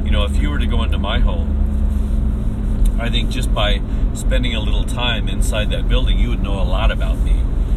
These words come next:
And so I don't wonder that, that the reason people bow so low, uh, when you enter their homes is because, uh, they are, they are completely in your hands.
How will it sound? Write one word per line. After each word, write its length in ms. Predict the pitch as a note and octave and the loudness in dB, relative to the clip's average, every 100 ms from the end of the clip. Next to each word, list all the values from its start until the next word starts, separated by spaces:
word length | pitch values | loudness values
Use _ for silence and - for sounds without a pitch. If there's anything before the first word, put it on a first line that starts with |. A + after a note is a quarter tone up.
| - - A2 | 0 0 0
And 220 | A2 G#2+ | 0 0
so 320 | - A#2 A2 | 0 0 0
I 140 | - - | 2 4
don't 200 | - - | 4 2
wonder 320 | B2+ C3 - | 0 0 0
that, 200 | - - - - - - - | 0 0 0 0 0 0 0
that 180 | A2+ G#2 | 0 0
the 100 | G#2 | 0
reason 380 | A2 C3+ A#2+ G2+ | 0 2 0 0
people 280 | B2+ G#2+ | -2 0
bow 400 | G2 G#2+ A2 A2 | 0 0 0 0
so 480 | - - - - - | 0 -2 -2 0 0
low, 500 | - G#2 E2+ - - - - - - - - - - - G#2 | -2 -2 -2 -2 0 0 0 0 -2 -2 -2 -2 -2 0 0
uh, 200 | F#2+ G2 | -2 -2
when 200 | G#2 G2 | -2 -2
you 120 | G2 | -2
enter 220 | - - | -2 -2
their 200 | - G#2 | 0 -2
homes 540 | - - G2+ G2+ - - G2+ | -2 0 0 0 0 0 0
is 160 | G#2 | 0
because, 680 | - G2+ - - - - - - - - - - - - - | 0 -2 0 0 0 2 0 0 0 2 2 2 2 2 0
uh, 640 | F#2+ F#2 F2+ F2 - - - - - - - - | 0 0 0 0 0 0 0 0 0 0 -2 -2
they 160 | G#2+ A2+ | 0 0
are, 280 | A2+ - A2 - - - - | 0 0 0 0 -2 -2 -2
they 140 | G2+ | 0
are 460 | - - - G#2+ - - | 0 0 0 0 -2 -2
completely 540 | - - - - - | -2 0 0 0 -2
in 100 | - | -2
your 160 | - - | -2 0
hands. 640 | - A#2 A2 - - | 0 0 0 0 0